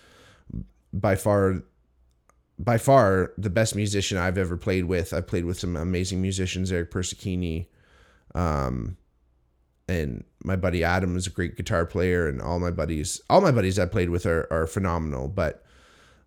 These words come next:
um, it's, it's been a pleasure in my life to be playing with, uh, not only one of, one of the great, um, fiddle players in Hamilton right now, but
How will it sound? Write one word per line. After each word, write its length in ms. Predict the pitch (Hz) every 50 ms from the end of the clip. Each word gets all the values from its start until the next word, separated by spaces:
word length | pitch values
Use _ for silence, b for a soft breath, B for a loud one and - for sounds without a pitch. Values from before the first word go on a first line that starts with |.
| -
um, 560 | - 73 69 52 50 52 50 50 50 - 92 - - _ _ _ _ _ _ _ _ _ _ _ _ _ _ _ _ _ _ _ _ _ _ _ _ _ _ _ -
it's, 380 | 98 95 - - - - - - -
it's 240 | 101 90 85 -
been 200 | - - 120 107
a 40 | 104
pleasure 340 | 92 - 123 117 120 104 117
in 40 | 101
my 120 | 98 98
life 280 | 95 101 101 98 95 -
to 100 | - 95
be 120 | 101 104
playing 420 | 92 - 113 101 98 95 92 90 85
with, 320 | 87 87 82 - - - - _ _ _ -
uh, 80 | - - - _
not 280 | 101 104 101 101 104
only 340 | 104 104 101 101 101 98 92
one 260 | - - 95 107 110
of, 240 | 107 101 98 90 -
one 200 | - 110 135 147
of 120 | 139 123 117
the 60 | 113
great, 420 | 104 110 104 101 92 - - - _ _ _ _ 92
um, 480 | 95 85 85 80 80 80 80 87 90 - _ _ _ _ - - b b b b b b b b b b b b b _ _ _ _ _ 90
fiddle 280 | - - 120 120 127
players 460 | 113 - 104 90 90 87 90 92 92 101
in 80 | 92
Hamilton 460 | 101 107 90 90 87 87 - - 82
right 160 | 82 78 67 76
now, 160 | 80 78 80
but 280 | 82 82 73 - -